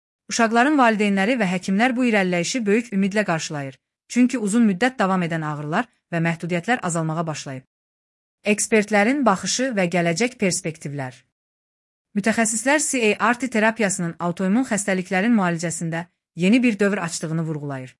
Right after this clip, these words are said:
Lakin terapiyanın uzunmüddətli təsirləri və geniş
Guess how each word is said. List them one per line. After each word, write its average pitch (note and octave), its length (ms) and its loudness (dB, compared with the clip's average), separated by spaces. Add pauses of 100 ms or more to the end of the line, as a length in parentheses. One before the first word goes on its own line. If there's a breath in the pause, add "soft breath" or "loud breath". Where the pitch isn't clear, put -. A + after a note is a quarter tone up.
(300)
Lakin B3+ 360 2
terapiyanın A#3 600 2
uzunmüddətli G3+ 680 0
təsirləri E3 640 -2 (340)
və E3+ 60 0 (100)
geniş A3 260 2